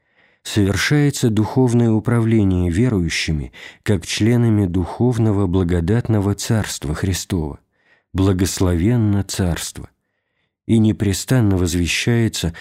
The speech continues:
Слово Божие. То есть, кратко, всем в Церкви правит, царствует сам Бог в Троице. Все от Него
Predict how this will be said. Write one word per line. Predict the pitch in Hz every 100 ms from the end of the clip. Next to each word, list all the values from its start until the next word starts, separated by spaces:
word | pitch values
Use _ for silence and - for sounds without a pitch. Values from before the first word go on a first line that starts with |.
| -
Слово | - 101 101 85 85
Божие. | 82 85 73 73 - _ _ _ _ _ _ _ _ -
То | 107
есть, | 98 90 -
кратко, | - 127 131 - 60 - - - _
всем | - - 131 131 90
в | -
Церкви | - 113 123 90 71 - - -
правит, | 104 110 123 92 80
царствует | - 117 123 - - 107 104 - -
сам | - - 127 127 104
Бог | 92 104 95
в | -
Троице. | - 107 85 76 - - _ _ _ _
Все | - - 113 107 98
от | 95 104
Него | 95 92 90 120